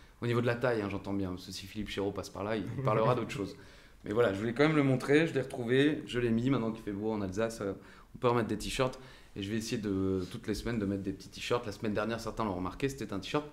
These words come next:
Speaker 1: à Leicester Black. Mais voilà.
Speaker 2: Yes.
Speaker 1: Donc c'est bon, je l'ai montré,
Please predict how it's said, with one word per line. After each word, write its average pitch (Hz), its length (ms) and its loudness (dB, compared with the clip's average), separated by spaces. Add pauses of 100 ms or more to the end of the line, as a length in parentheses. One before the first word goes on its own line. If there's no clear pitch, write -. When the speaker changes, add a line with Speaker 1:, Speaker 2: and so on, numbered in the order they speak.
(100)
Speaker 1:
à 123 80 0
Leicester 147 260 4 (100)
Black. 104 320 -2 (680)
Mais 85 180 -6
voilà. 87 220 -6 (240)
Speaker 2:
Yes. 98 460 0
Speaker 1:
Donc 120 200 2
c'est 151 160 2
bon, 127 160 2 (140)
je 131 100 2
l'ai 147 100 8
montré, 135 640 2